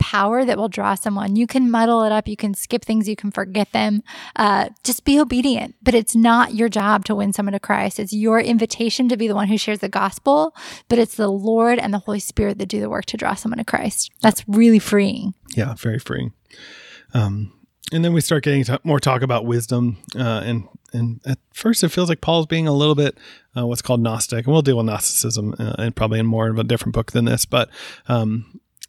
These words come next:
Speaker 2: and, and ultimately he's like, "There's this mystery," but, but then he clarifies. He's like, "The mystery," and he starts quoting Isaiah sixty-four and others. He's like, "The mystery was Jesus. Like,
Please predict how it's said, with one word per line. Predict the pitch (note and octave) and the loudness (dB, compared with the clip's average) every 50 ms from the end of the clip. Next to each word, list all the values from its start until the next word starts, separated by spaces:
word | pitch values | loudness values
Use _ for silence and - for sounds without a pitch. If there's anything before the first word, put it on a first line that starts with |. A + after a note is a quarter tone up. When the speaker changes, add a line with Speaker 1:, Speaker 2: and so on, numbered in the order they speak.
| _ - | _ -4
Speaker 2:
and, | C3+ B2 A#2+ A#2+ - - | -4 -2 -2 -4 -6 -8
and | - C3 B2 A#2+ A#2+ A#2+ - - | -8 -6 -4 -2 -2 -4 -4 0
ultimately | - D3 D#3+ - E3+ C#3+ B2+ A#2+ | 0 0 2 4 2 2 4 4
he's | A2+ B2 A#2+ - | 2 2 2 0
like, | A#2 A2+ G#2 - | -2 -4 -6 -6
"There's | B2+ A2 G2 | -6 -4 -4
this | G#2 - - | -4 -2 0
mystery," | - E3 D#3+ - - - D#3 D3 C3+ B2+ | 2 2 2 2 2 2 2 4 4 4
but, | A2+ A#2 A2 G2 - _ | 2 0 -2 -4 -8 _
but | C#3+ - D3 C#3 | -2 -2 0 2
then | D#3 D#3+ D#3+ | 4 4 4
he | D3 | 4
clarifies. | - - B2+ A2+ G#2+ - - G#2+ G#2 A2+ | 2 2 0 -2 -2 -4 -6 -6 -6 -6
He's | - A#2 A#2 | -8 -8 -10
like, | G2+ | -8
"The | - A2 | -10 -8
mystery," | A2+ B2+ B2 - - B2 A#2+ B2 B2+ C3 | -6 -4 -4 -2 -2 0 0 0 0 0
and | B2+ B2+ C3+ | 0 0 0
he | C3+ B2+ - | -2 -2 -4
starts | - - B2+ - - | -4 -4 -4 -4 0
quoting | - A#2 A2+ A2+ A2 | 2 2 4 4 2
Isaiah | G#2+ A2 G#2+ A2 - - | 0 0 0 -2 -4 -6
sixty-four | - - - - - - - C#3+ C#3 C3+ B2+ | -8 -10 -12 -16 -18 -8 -4 -2 0 0 0
and | A#2+ A#2+ | 0 0
others. | A#2+ B2 B2+ B2+ C3 - - - - - - - - | 0 2 0 0 -2 -4 -10 -16 -18 -16 -18 -16 -12
He's | - - | -8 -2
like, | D3+ | 0
"The | D#3+ F#3 | 2 4
mystery | F#3+ G3 F3+ - - D#3 C#3+ | 4 4 2 2 4 4 4
was | B2+ A2+ G#2 - | 4 2 0 -4
Jesus. | - - - B2+ A#2 G#2+ G#2+ G#2+ G#2+ - - | -4 -2 -2 0 0 -2 -2 -2 -4 -4 -4
Like, | A2 G#2 G#2+ - | -4 -6 -8 -12